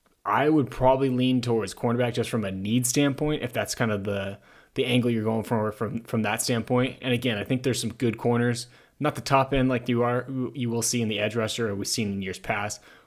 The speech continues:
but I think there's enough corners in this draft that to warrant a first round pick that are really good. And it, it's gonna be a pretty pressing need for the Raiders in the offseason, even if they do bring some of those guys back that I was just talking about, 'cause they could really use some depth no matter what.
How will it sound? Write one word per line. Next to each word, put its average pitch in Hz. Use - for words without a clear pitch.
but 113
I 104
think 135
there's 117
enough 110
corners 120
in 107
this 101
draft 104
that -
to 104
warrant 113
a -
first 135
round 131
pick 139
that 117
are 104
really 117
good. 123
And 110
it, -
it's 113
gonna 127
be 113
a 101
pretty 113
pressing 113
need 104
for 110
the 95
Raiders 95
in 107
the 101
offseason, 127
even 131
if -
they 110
do 113
bring 104
some 110
of 101
those 98
guys 98
back 104
that 92
I 90
was 87
just 92
talking 95
about, 92
'cause 87
they 113
could 101
really 95
use 98
some 92
depth -
no 98
matter 82
what. 65